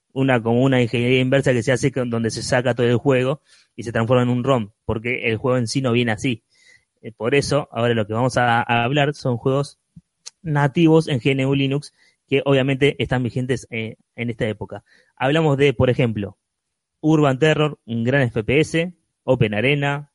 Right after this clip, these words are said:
Nexus tres, terribles, eh, F P S muy buenos. ¿Qué más? Tenemos Super Tux Kart, tenemos Torx, para lo que son carreras,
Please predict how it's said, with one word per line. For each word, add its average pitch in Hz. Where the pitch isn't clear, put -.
Nexus 135
tres, 139
terribles, 127
eh, 127
F 135
P 123
S 131
muy 131
buenos. 139
¿Qué 139
más? 117
Tenemos 120
Super 127
Tux -
Kart, 151
tenemos 123
Torx, 180
para 104
lo 104
que 104
son 117
carreras, 175